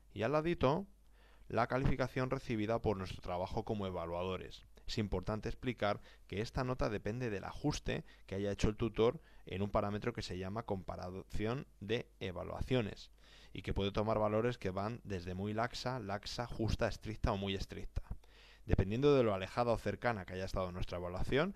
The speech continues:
así nos da una nota u otra. Vamos a ver, para nuestro envío, qué evaluación han llevado a cabo nuestros compañeros,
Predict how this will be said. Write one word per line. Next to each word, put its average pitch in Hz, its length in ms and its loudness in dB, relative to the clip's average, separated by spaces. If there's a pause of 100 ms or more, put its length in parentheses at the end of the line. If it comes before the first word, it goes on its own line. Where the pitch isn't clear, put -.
(120)
así - 200 -6
nos 98 160 -2
da 107 100 0
una 101 140 -2
nota 120 300 0
u 101 80 2
otra. - 280 -8 (720)
Vamos - 320 -2
a 127 80 6
ver, 156 280 4 (1160)
para 92 160 0
nuestro 92 320 0
envío, 151 480 2 (1700)
qué 131 140 2
evaluación 131 640 4
han 104 100 -2
llevado 104 300 2
a 104 60 -4
cabo 104 280 2
nuestros - 300 -4
compañeros, 123 840 2